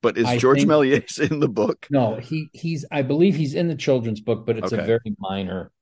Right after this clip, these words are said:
Speaker 1: Okay.
Speaker 2: thing. I mean, when you get to the last half hour of Hugo, the movie, it's all about him and that he,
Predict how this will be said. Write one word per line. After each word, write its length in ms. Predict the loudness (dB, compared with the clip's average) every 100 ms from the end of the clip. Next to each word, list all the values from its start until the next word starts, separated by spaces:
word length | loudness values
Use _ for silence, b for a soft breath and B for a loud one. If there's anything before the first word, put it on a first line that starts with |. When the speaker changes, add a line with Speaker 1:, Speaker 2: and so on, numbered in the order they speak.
| _ -12
Speaker 1:
Okay. 220 | -12 -8 -8
Speaker 2:
thing. 240 | -8 -16 _ -8
I 40 | 0
mean, 220 | 2 4
when 140 | 4
you 80 | 2
get 200 | 0 0
to 80 | 0
the 80 | -2
last 400 | -2 -2 -6 -6
half 240 | -6 -2
hour 360 | 0 2 2 0
of 120 | -4
Hugo, 480 | 0 0 0 -2 -4
the 100 | -4
movie, 560 | 0 0 -2 -8 -14 _ _ _ _ _ _ _ _ -2
it's 560 | -2 -2 -12 -14 -16 _ _ _ _ -20 _ _ _ _ -4
all 360 | 2 4 4
about 500 | 2 2 2 0 -2
him 440 | -4 0 2 0 -2
and 340 | -2 -4 -6
that 240 | -6 -8 -10
he, 480 | -18 -12 -10 -10 -10